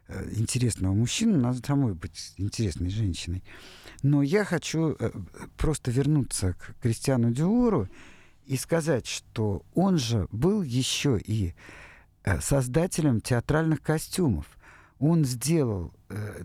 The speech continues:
театральные костюмы к пьесе «Школа злословия», эскизы для Ролана Пяти. Вы понимаете, блистательный танцовщик.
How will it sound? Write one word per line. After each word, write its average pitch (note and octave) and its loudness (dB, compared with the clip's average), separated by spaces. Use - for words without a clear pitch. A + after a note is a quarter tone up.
театральные G2 2
костюмы A#2+ 2
к - -2
пьесе C#3+ 0
«Школа D#3+ 0
злословия», G#2+ -2
эскизы E3 2
для C3 2
Ролана D#3 4
Пяти. A#2 -2
Вы D3 2
понимаете, D#3 2
блистательный B2+ 0
танцовщик. A#2 -2